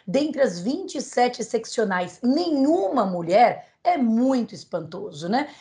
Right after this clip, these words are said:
É espantoso e a gente poderia tentar, é, dizer o porquê isso acontece, mas o fato é de que isso não é um privilégio da ordem.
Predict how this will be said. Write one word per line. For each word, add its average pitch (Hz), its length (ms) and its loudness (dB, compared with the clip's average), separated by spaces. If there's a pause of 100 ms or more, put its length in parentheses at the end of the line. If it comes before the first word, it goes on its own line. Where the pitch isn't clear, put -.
(200)
É - 80 2
espantoso 339 540 0
e 359 40 -2
a 330 40 -4
gente 339 160 -4
poderia 302 300 0
tentar, 285 580 0 (140)
é, 262 220 2
dizer 247 340 -2
o 302 80 0
porquê 277 760 -2
isso 254 200 -8
acontece, 269 520 -2
mas 240 160 -2
o 247 60 -6
fato 226 300 -2
é 233 80 0
de 196 100 -6
que 254 120 -10
isso - 180 -6
não 262 200 0
é 226 60 0
um 247 80 0
privilégio 220 500 4
da 220 200 4
ordem. 202 520 2